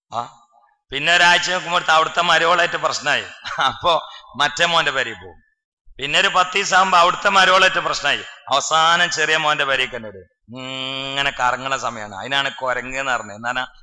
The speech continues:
മരത്തിമ ഇങ്ങനെ കറങ്ങാൻ, താഴെ ഇറങ്ങൂല. പിന്നെ ഒരു അറുപത്, അറുപത്തഞ്ച് വയസ്സായാല് ആ കറക്കം കഴിഞ്ഞ്, കാരണം പിന്നെ കറങ്ങാൻ സമയം ഉണ്ടാവില്ല.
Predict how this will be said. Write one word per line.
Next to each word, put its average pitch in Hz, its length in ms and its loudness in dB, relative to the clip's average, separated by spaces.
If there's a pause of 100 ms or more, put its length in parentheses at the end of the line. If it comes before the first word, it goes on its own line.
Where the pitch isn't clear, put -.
(120)
മരത്തിമ 123 360 -6
ഇങ്ങനെ 123 340 -6
കറങ്ങാൻ, 110 360 -8
താഴെ 123 220 2
ഇറങ്ങൂല. 107 300 -6 (1080)
പിന്നെ 170 480 2 (680)
ഒരു 139 140 0
അറുപത്, 160 480 4
അറുപത്തഞ്ച് 196 520 4
വയസ്സായാല് 170 760 4 (640)
ആ 131 120 -2
കറക്കം 147 480 2
കഴിഞ്ഞ്, 156 180 2
കാരണം 160 240 2
പിന്നെ 180 160 2
കറങ്ങാൻ 170 400 4
സമയം 180 220 4
ഉണ്ടാവില്ല. 127 440 0